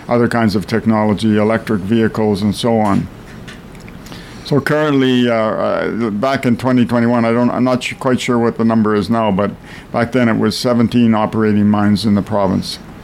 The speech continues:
At the same time, three thousand seven hundred mining supply companies, you know, that were, uh, anyway involved in, uh, in the mines were involved in the precious base and industrial metals. And the biggest, uh,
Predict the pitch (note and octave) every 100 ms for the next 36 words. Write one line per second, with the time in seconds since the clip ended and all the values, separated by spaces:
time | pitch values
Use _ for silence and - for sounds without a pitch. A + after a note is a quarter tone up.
0 | - - - - - F#2 B2 C#3+ C#3+ C3+
1 | C3 B2 G#2+ A#2+ - D3 C3 C#3 B2+ A#2
2 | A2 B2+ A#2+ A#2 A#2 G#2+ G#2+ A#2 A#2+ A2+
3 | A2+ - B2+ B2+ B2+ A#2+ G#2+ G#2 G2 F#2
4 | - - - - - - - - - -
5 | A#2 A2+ A2 A2 A2 A2 A2 G#2+ - -
6 | G2 A2 A#2+ A2+ A2 G#2+ G#2 A2+ A2 F#2+
7 | A2 G#2+ G#2 G2+ G2+ G2+ - - - -
8 | A#2 A2+ A#2 B2 A#2+ A#2 A2+ G#2 A2+ G#2+
9 | A2 G#2+ F#2+ - B2 - A2+ - G2 A2+
10 | A2 - G#2+ G#2+ A2+ A2+ - G2+ G2+ G#2+
11 | G2+ F#2 - - - - - - - A#2+
12 | B2+ A#2+ E3 D3+ C3 - C3 A#2 A2 G#2+